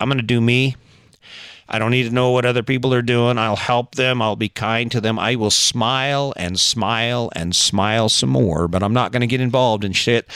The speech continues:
that does not benefit me." When you look at it from that standpoint, it gets real easy. It's even, it gets you,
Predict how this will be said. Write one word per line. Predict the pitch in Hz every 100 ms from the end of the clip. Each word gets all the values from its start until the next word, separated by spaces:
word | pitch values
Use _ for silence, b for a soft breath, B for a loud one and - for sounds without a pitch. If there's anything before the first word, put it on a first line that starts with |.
| B -
that | 101
does | 107 95
not | 113 117 123 - B -
benefit | 120 117 - 110 101 -
me." | 113 98 139 _ - _ _ _ _ _ b b b b
When | 135
you | 143
look | 180
at | 151
it |
from | 117 123
that | 127 151
standpoint, | - 135 160 107 98
it |
gets | 101 107
real | 123 127
easy. | 139 110 92
It's | 90
even, | 156 151 120 - B
it | 131
gets | 147
you, | -